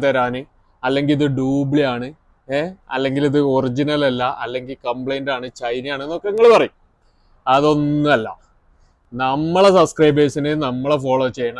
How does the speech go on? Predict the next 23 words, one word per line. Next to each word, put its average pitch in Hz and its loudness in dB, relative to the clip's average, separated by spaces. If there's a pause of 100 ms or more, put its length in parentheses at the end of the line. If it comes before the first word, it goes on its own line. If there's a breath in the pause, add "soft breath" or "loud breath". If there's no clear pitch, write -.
(160)
നമ്മളെ 123 -4
മച്ചന്മാർക്ക് 123 -10
നമുക്കിത് 190 4 (100)
ഈ 214 2 (100)
വിലക്ക് 160 4
കിട്ടിയതാണ്. 113 -8 (840)
സെക്കൻഡ് 170 2
ഹാൻഡ് 165 4
ആണ്, 143 -2 (140)
പുതിയതല്ല. 127 0 (680)
നമുക്കിത് 180 4 (280)
ഈ - 6 (140)
വിലക്ക് 151 2
കിട്ടിയതാണ്. 120 -2 (200)
അപ്പൊ 139 -4 (220)
ഒരു 185 0 (140)
രൂപ 131 0
ലാഭം 113 -2
എടുക്കാതെ 101 -12 (420)
ഇത് 156 -2 (140)
തരാണ്. 113 -4 (720)
ഏ, 139 -4 (560)
അപ്പൊ 165 2